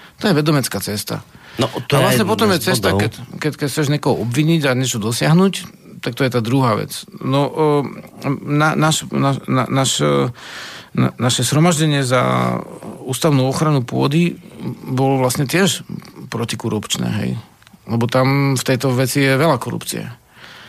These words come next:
Speaker 1: Len, e, my sme ne-, nedávali ľuďom mená a vynikov. To je jednoduché, hej, niekoho označiť. Hej. Od dávna sa to robí, keď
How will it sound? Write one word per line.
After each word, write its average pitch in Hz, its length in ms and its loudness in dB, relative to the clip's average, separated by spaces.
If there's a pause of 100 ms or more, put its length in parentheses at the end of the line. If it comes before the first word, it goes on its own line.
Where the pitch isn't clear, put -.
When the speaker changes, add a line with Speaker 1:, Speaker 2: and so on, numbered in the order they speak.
(260)
Speaker 1:
Len, 143 240 2
e, 190 140 6 (400)
my 143 140 0
sme 143 200 0
ne-, 135 220 -2
nedávali 143 420 2
ľuďom 139 300 2
mená 135 460 2
a 113 60 2
vynikov. 110 520 0 (1400)
To 170 100 0
je 185 100 6
jednoduché, 151 440 2
hej, 135 160 2
niekoho 135 320 2
označiť. 117 480 0
Hej. 156 140 0 (140)
Od - 160 0
dávna 156 220 2
sa 123 140 -4
to 120 140 -6
robí, 123 240 0
keď 123 200 -8